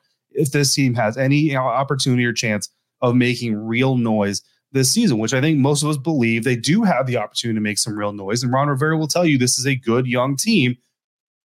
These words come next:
This is something that they cannot continue to do.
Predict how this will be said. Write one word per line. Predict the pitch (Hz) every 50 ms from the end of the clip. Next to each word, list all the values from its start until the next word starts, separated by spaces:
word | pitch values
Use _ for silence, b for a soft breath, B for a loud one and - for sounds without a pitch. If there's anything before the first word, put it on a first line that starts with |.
| _ _ _ _ _ _ _
This | - 151 156 147 -
is | 165 147
something | 180 165 151 147 135
that | 135 127
they | 131 131
cannot | 127 135 123 117 117 117 -
continue | - 120 107 - - 110 107 104 104 101 101 95 - _ _ _ _ _ _ _ -
to | - 139 123
do. | 113 110 101 -